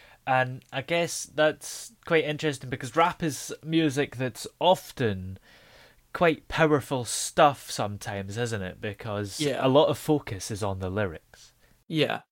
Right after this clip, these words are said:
Speaker 2: a lot of the time, yeah.
Speaker 1: Yeah. So,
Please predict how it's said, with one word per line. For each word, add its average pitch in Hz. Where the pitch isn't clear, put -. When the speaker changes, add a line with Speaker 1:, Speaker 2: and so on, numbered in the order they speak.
Speaker 2:
a 143
lot 127
of 104
the -
time, 131
yeah. 147
Speaker 1:
Yeah. 95
So, 180